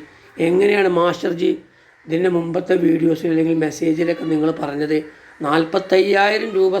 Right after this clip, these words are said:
സ്പോട്ടിൽ കിട്ടും, അല്ലെങ്കിൽ അഞ്ഞൂറ് യു എസ് ഡി ടി കിട്ടുന്നല്ലേ പറഞ്ഞത്, ഇവിടെ പിന്നെ എനിക്ക് ആയിരം യു എസ് ഡി ടി കിട്ടിയത് എങ്ങനെയാണ്?"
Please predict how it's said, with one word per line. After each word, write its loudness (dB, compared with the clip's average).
സ്പോട്ടിൽ -2
കിട്ടും, -2
അല്ലെങ്കിൽ 4
അഞ്ഞൂറ് 2
യു 0
എസ് -8
ഡി -4
ടി -6
കിട്ടുന്നല്ലേ -4
പറഞ്ഞത്, 0
ഇവിടെ -2
പിന്നെ -2
എനിക്ക് -6
ആയിരം 2
യു 0
എസ് -8
ഡി -10
ടി -4
കിട്ടിയത് -2
എങ്ങനെയാണ്?" -6